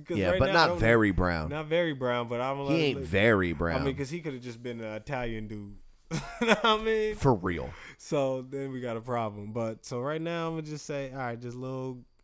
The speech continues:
Speaker 1: little maybe brown kid.
Speaker 2: Mildly brown.
Speaker 1: He's, he looks like he's in a Five Guys or some shit.
Speaker 2: He does kinda look like he's in a Five Guys.
Speaker 1: Apparently somebody touched a female.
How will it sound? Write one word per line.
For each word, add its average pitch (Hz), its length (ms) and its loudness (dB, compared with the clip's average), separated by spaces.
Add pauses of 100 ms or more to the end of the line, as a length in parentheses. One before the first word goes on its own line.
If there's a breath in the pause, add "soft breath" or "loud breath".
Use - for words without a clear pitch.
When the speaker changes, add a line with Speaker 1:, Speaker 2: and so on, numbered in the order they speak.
(500 soft breath)
Speaker 1:
little 131 260 -4
maybe 131 320 -2
brown 127 440 -4
kid. 123 440 -6 (720)
Speaker 2:
Mildly 95 540 4
brown. 82 400 -4
Speaker 1:
He's, 127 560 -8
he 135 120 -14
looks 131 220 -6
like 123 140 -4
he's 120 140 -8
in 113 100 -6
a 104 40 -10
Five 117 360 -8
Guys 104 680 -12 (460)
or 110 80 -20
some 98 200 -16
shit. - 80 -8
Speaker 2:
He 127 80 4
does 160 220 10
kinda 143 240 6
look 143 140 6
like 131 140 8
he's 113 120 6
in 104 80 4
a 98 40 0
Five 87 260 2
Guys. 78 360 -4 (600)
Speaker 1:
Apparently 131 380 -4
somebody 123 360 0
touched 123 240 0
a 113 40 -2
female. 120 520 0